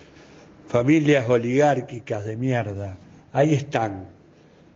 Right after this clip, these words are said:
Lo han confesado públicamente, con total impudicia, con, con total desparpajo, cagándose de la risa, como si esto fuera un chiste.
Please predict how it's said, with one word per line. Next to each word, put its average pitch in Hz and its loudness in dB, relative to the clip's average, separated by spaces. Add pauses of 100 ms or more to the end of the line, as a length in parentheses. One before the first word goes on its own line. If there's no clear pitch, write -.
Lo 170 2
han 185 2
confesado 156 0
públicamente, 147 -2
con 117 -6
total 151 -2
impudicia, 127 -4 (880)
con, 110 0 (1080)
con 120 0
total 135 0
desparpajo, 113 -6 (460)
cagándose 185 2
de 139 4
la 131 2
risa, 117 -8 (920)
como 120 0
si 151 0
esto 147 2
fuera 120 0
un 107 -6
chiste. 107 -10